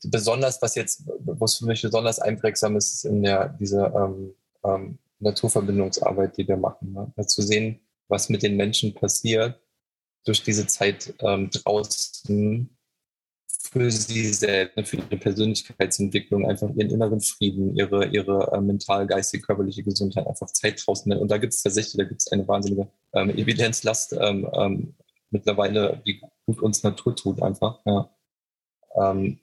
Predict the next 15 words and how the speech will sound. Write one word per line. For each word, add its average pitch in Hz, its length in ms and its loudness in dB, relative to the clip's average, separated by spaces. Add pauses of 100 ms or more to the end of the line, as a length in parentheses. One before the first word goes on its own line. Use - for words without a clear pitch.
(520)
quasi 101 240 0
unserem 104 320 2
Innern, 110 340 2
unserem 98 380 0
Selbst, - 640 -2
für - 60 -2
uns 101 220 0
persönlich. 110 560 0 (960)
Und 104 120 0
gleichzeitig 110 580 0
ist - 140 0
aber, 107 400 2
ähm, 104 200 0
was, 104 300 0
was, - 300 0